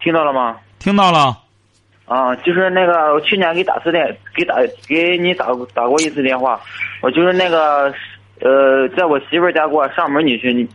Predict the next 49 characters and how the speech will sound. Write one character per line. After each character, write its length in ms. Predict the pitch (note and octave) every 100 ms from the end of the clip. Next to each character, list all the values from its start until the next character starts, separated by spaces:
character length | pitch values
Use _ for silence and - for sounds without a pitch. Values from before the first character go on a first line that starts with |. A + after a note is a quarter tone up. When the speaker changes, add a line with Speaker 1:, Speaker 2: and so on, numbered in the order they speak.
| - -
Speaker 1:
你， 100 | C3+ C3
你 100 | C#3
有 120 | C3
印 160 | C3 A#2+
象 140 | A#2+
吗？ 200 | A2 G#2 -
Speaker 2:
没 140 | D3+
印 240 | F#3+ D#3
象， 240 | A2 G#2+ D#2+ - -
十 260 | - - F#3+
来 180 | G3+
个 300 | G3 F3 A#2
上 240 | G#2 C3 G#2
门 160 | G2+
女 220 | G2+ D#2+ D2+
婿 160 | E2+
了。 120 | E2 - _ _ _
您 140 | D3 G3+
就 100 | D#3+
说 180 | F3
什 120 | D#3 D#3+
么 80 |
事 100 | G3
儿 120 | G#3 G#2
吧， 100 | F2
现 180 | F#2
在。 160 | F2+ - - _ _ _ _ _
Speaker 1:
啊， 260 | - B2+ B2+
就 120 | B2
是， 160 | F3+ F3 E3 D#3 D3+ - _ -
就 100 | F3
是， 380 | F3 E3+ C#3 B2+ - _ _ _ _ _ C3
我 100 | B2+
跟 160 | E3
我 80 | D#3+
媳 60 | B2
妇 120 | D#3
儿 80 | E3
吧， 160 | C3+ B2
就 160 | C3+ C3
经 100 | E3
常 140 | E3
闹 140 | E3+ D3
别 100 | D#3
扭， 160 | D3 C3
感 200 | B2 B2+
情 120 | D#3
不 80 | C3+
和。 300 | C3 C#3+